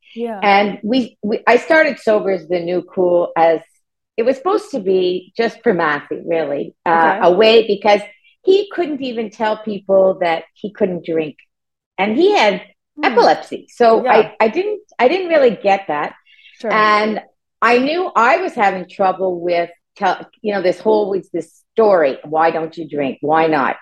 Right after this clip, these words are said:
Speaker 2: Uh, how
Speaker 1: Sure.
Speaker 2: long are you gonna do this for? And
Speaker 1: Yeah.
Speaker 2: I just figured, okay, I gotta give him something, like, solid. So s-, my sister created the logo
Speaker 1: Okay.
Speaker 2: and we did a Facebook page. It was really just, <laughs> it was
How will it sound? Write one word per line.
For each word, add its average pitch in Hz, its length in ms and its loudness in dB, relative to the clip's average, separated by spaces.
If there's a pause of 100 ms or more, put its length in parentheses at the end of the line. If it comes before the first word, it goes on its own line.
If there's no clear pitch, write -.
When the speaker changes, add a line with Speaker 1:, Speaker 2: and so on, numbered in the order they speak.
Speaker 2:
Uh, 151 80 -2
how 175 120 0
Speaker 1:
Sure. 180 80 6
Speaker 2:
long 175 180 2
are 170 60 -2
you 160 60 -6
gonna 160 220 -4
do 170 160 0
this 156 260 0
for? 151 220 -6 (480)
And 220 160 2
Speaker 1:
Yeah. 233 80 2
Speaker 2:
I 233 60 4
just 349 260 -6
figured, 277 280 0
okay, 202 300 0
I 202 120 2
gotta 285 320 -2
give 233 180 2
him 214 140 -6
something, 226 600 -6 (280)
like, 165 180 -2
solid. 165 640 0
So 190 140 -4
s-, 180 140 -10 (140)
my 185 160 -6
sister 311 420 -6
created 190 520 0
the 175 80 0
logo 156 580 0 (300)
Speaker 1:
Okay. 190 220 -8
Speaker 2:
and 226 100 2
we 269 320 -2
did 277 160 6
a 277 80 2
Facebook 240 640 0
page. 151 280 -4
It 226 140 2
was 269 340 -4
really 302 580 -4
just, - 640 -2 (200)
<laughs> - 240 -14
it 277 180 0
was - 240 -2